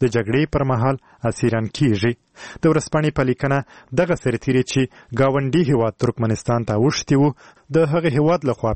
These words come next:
بیرته د افغانستان خاورې ته اخراج او بیا د طالبانو په لاس اسیران سول چې له دې سره په بالامرغاب کې د جګړې پر مهال د نیول سویو سرتیرو شمیر یو سلو نوي ته ورسید.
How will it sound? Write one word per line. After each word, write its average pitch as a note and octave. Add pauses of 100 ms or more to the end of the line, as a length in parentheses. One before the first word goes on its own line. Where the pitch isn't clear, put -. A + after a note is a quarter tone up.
بیرته D3+ (380)
د D#3
افغانستان D3
خاورې C3+
ته A#2+ (100)
اخراج C3+ (320)
او C3 (140)
بیا C#3+
د C3+
طالبانو A#2+
په A2
لاس A#2 (260)
اسیران A#2+
سول A2
چې A2 (380)
له A#2
دې B2+
سره C3+ (360)
په D#3+
بالامرغاب D3
کې -
د B2+
جګړې B2
پر A#2
مهال A#2+ (260)
د A#2+
نیول A2+
سویو A#2
سرتیرو A#2+
شمیر D3+ (360)
یو A#2+
سلو B2 (160)
نوي D3+
ته G#2+
ورسید. A2